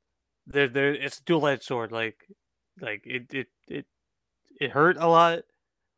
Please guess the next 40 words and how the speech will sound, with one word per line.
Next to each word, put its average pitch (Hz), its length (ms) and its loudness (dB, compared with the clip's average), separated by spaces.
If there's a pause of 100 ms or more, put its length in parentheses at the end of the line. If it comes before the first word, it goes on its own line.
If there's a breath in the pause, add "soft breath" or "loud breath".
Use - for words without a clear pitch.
(160)
but 131 260 -6 (240)
it 143 100 -18
got 139 220 -2
her 139 100 -6
to 135 120 -10
a 123 60 -10
point 127 320 -12
in 113 60 -14
her 113 140 -10
life 117 240 -6
where 113 140 -14
she - 240 -12
was 113 140 -8
able 113 240 -6 (120)
to 113 260 -8 (340)
help 147 280 0
herself 123 560 -4 (920)
and, 110 600 -4 (480)
I 123 60 -8
don't 117 180 -6
know, 107 220 -10 (640)
reach 170 200 -2
her 175 80 -2
message 143 360 -4
to 135 100 -6
a - 20 -4
lot 120 160 -2
of 113 100 -10
people, 113 380 -12
because 123 260 -14
if 127 100 -10
she - 100 -6
wasn't 147 340 -2
famous, 127 360 -4
no 127 180 -4
one, 117 280 -4 (400 soft breath)
unfortunately, 120 500 -6
would 107 80 -14
have - 80 -20
cared, 110 320 -6